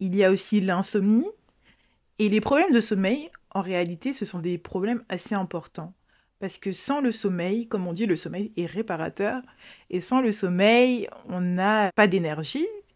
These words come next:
on est d'autant plus déprimé. On n'a pas le repos nécessaire, en fait, pour mener notre vie à bien. Ok, bon, c'est un peu déprimant, je l'avoue. Mais je vous promets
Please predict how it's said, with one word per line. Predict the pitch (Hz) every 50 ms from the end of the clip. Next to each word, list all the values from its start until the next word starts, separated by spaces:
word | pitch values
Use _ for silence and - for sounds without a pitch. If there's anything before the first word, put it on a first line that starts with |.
| _ _ -
on | 185 175 175
est | 175 160
d'autant | 151 175 170 185 185 - 196 175
plus | 160 - - 175 - - - -
déprimé. | 165 156 147 143 175 170 - - - 160 156 160 175 226 349 392 _ _ - - _ - - _ _ _ _ _ -
On | - 196
n'a | 190 185 175
pas | - 240 294
le | 262 226
repos | 196 196 208 196 - - 247
nécessaire, | 226 208 202 202 - 185 156 - 240 247 240
en | 208 175
fait, | - - 202 226 240 233 -
pour | - - 175 170
mener | 170 175 175 175 175 175 180 190 190 196 220 247
notre | 240 214 175 175
vie | 165 180 196 196
à | 160 160
bien. | 147 147 156 - _ _ _ _ _ _ _ _ _ _ _ _ _ _ _ _ _ _ _ _ _ _ _ _ _ _
Ok, | - 202 196 - - 151 - - _ _ _ -
bon, | 170 175
c'est | 170 - - - - - -
un | 185
peu | 185 - 294 269
déprimant, | 202 214 214 - - - 165 160 131 - - _ _ -
je | 160 160 214
l'avoue. | 196 160 151 147 143 156 202 - _ _ _ _ _ -
Mais | 185 190 190 180 -
je | - 165 151 185
vous | 170 - 185 170
promets | 160 - - - 285 311 302 233 185 160 185